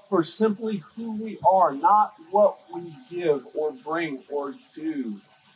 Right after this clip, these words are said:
This is the rest that is promised. We are not slaves. We are not an accumulation of what we produce.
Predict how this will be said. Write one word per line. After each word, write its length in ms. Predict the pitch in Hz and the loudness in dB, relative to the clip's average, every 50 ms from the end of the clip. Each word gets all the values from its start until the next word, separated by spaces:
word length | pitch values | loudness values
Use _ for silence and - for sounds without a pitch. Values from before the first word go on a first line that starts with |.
| _ _ _ - - - - - - - - - - - - - - - - - - - - - - 147 | _ _ _ -20 -20 -20 -20 -20 -20 -20 -20 -20 -20 -20 -20 -20 -20 -20 -20 -20 -20 -20 -20 -20 -4 2
This 420 | 170 214 247 247 240 - - - | 4 6 6 6 4 2 -4 -6
is 220 | 185 175 170 156 156 | -6 -6 -6 -4 0
the 160 | 175 170 165 | 2 2 2
rest 680 | 156 156 160 190 196 196 190 175 - - - - - - - _ _ - _ _ _ | 2 2 2 2 4 4 4 2 0 -4 -12 -14 -18 -18 -20 _ _ -20 _ _ _
that 160 | - 175 170 156 | 2 4 4 4
is 160 | 151 - - - - - | 2 -2 -4 -10 -10 -4
promised. 540 | - 160 160 156 135 113 98 - - - - _ - _ _ - - - - _ - - - - - - - - - - - - - - | 0 0 2 0 0 -4 -8 -20 -20 -20 -20 _ -20 _ _ -20 -20 -20 -20 _ -20 -20 -20 -20 -20 -20 -20 -20 -20 -20 -20 -20 -12 -8
We 120 | 160 175 196 | 0 4 6
are 140 | 214 233 262 | 6 8 8
not 240 | 269 240 220 - | 6 4 4 2
slaves. 1040 | - - - - - - 202 185 190 202 208 190 165 139 123 107 95 - - - - - - - - - - - - - - - _ - - - - - - - - | 2 2 2 2 2 0 2 4 4 6 6 6 4 2 2 -2 -8 -12 -16 -16 -16 -16 -20 -20 -20 -20 -20 -20 -20 -20 -20 -20 _ -20 -20 -20 -20 -20 -20 -10 0
We 100 | 147 165 | 4 6
are 140 | 180 190 185 | 6 6 6
not 280 | 190 208 233 240 233 180 | 6 6 4 4 4 2
an 80 | 185 | -2
accumulation 920 | 175 160 - - - - 220 247 233 233 214 190 190 190 202 196 - 185 170 | -2 -4 -4 -8 -6 -4 -4 -2 0 0 4 6 6 6 6 4 0 -2 -4
of 100 | 165 151 | -4 0
what 220 | 151 165 170 - | 2 2 2 2
we 80 | - 151 | 0 -4
produce. 680 | 139 - - 143 - 311 147 139 127 226 - - - - | -12 -12 -14 -6 -4 0 0 0 0 0 -4 -12 -14 -16